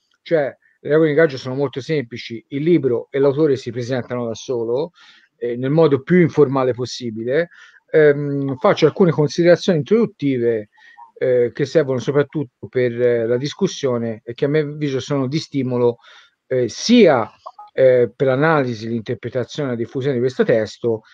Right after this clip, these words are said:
sia poi per lo sviluppo, eh, di una discussione che tocca dei temi, eh, estremamente caldi, estremamente interessanti e soprattutto su una polarità che di per sé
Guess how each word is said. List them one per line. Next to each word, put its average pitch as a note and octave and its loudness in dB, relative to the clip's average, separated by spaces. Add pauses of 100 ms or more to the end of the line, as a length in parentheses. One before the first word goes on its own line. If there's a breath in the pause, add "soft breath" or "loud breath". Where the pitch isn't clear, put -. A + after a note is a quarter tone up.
sia E3+ 2
poi C#3 2
per C#3 2 (120)
lo D#3 2
sviluppo, A#2+ 0 (360 loud breath)
eh, A#2+ 0
di A#2+ 0
una D3+ 2
discussione D3 -2
che A#2 -6
tocca A#2 0 (280)
dei C3 -4
temi, C#3+ 2 (380 soft breath)
eh, A#2+ 0
estremamente C3+ -2
caldi, C3+ -2
estremamente B2 -4
interessanti A2 -4 (260 loud breath)
e - -6
soprattutto B2+ -2
su B2+ -6
una C3+ -2
polarità C3 -2
che - -10
di G#2+ -10
per A#2 -6
sé A2 -6